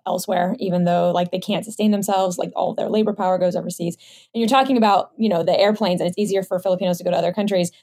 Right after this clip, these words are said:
There's actually separate lines in the airports for if you're,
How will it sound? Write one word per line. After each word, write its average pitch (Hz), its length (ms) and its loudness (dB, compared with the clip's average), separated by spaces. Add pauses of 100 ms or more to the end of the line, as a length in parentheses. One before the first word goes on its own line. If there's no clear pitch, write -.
There's 220 100 2
actually 226 500 2
separate 214 480 0
lines 175 640 0 (380)
in 185 480 0
the 180 280 2
airports 294 640 0 (440)
for 202 340 2
if 214 120 2
you're, 190 360 2